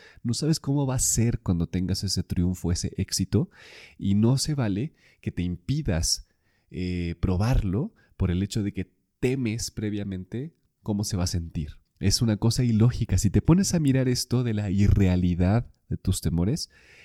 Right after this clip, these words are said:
entonces empieza a surgir esto de que es totalmente ilógico, y eso es porque está situado en tu cerebro límbico, en la amígdala, que es irracional completamente. Entonces reconoce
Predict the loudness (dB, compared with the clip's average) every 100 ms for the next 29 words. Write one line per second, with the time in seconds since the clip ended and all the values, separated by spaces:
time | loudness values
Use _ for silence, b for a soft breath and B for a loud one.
0 | B -8 0 2 2 0 0 0 2 2
1 | 0 0 -2 -2 -4 -4 -4 -4 -4 b
2 | b b b -4 -2 -2 -2 -2 -2 -2
3 | 0 2 2 -2 -8 -8 -6 -4 -4 -2
4 | -2 -2 -4 -4 -2 -2 -2 -4 -2 0
5 | 0 -2 -4 0 2 2 4 4 2 -2
6 | -4 -2 0 2 2 2 -2 -2 -6 B
7 | B B _ 0 0 0 -4 b b b
8 | -2 0 0 0 -2 -2 -4 -6 -6 -6
9 | -6 -6 -8 -12 -16 -20 _ -16 -4 0
10 | 2 4 2 2 4 2 0 -4